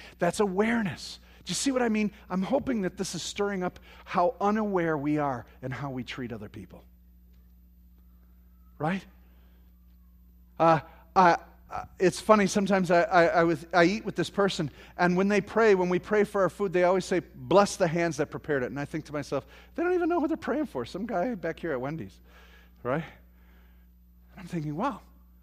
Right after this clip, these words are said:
he just called a blessing upon that cook." Now, whether he felt it while he was flipping that last burger, <laughs> glory to God, I don't know. But it's an attitude. It's a mindset of honor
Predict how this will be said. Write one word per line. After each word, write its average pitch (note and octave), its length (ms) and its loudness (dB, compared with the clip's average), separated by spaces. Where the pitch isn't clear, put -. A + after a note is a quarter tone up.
he F3 140 -6
just A#3 260 -4
called G#3+ 440 4
a E3 40 6
blessing D#3 540 2
upon C#3 360 -4
that B2 220 -6
cook." - 360 -12
Now, D3+ 120 -2
whether G3 240 2
he E3 280 -4
felt A3 420 -8
it G#3 100 -4
while F3+ 160 -6
he D3+ 80 -6
was B2+ 140 -12
flipping E3+ 400 -14
that D#3 200 -8
last D#3+ 360 -16
burger, F3+ 340 -6
<laughs> - 20 -20
glory C#3+ 440 -8
to C3 100 -8
God, C#3 420 -12
I E3+ 140 4
don't F3 180 4
know. D3+ 240 -2
But B3 100 10
it's B3 160 8
an A3+ 180 6
attitude. G#3 720 8
It's E3 140 -2
a F3+ 60 4
mindset G#3+ 840 6
of D#3 240 0
honor A#3+ 480 8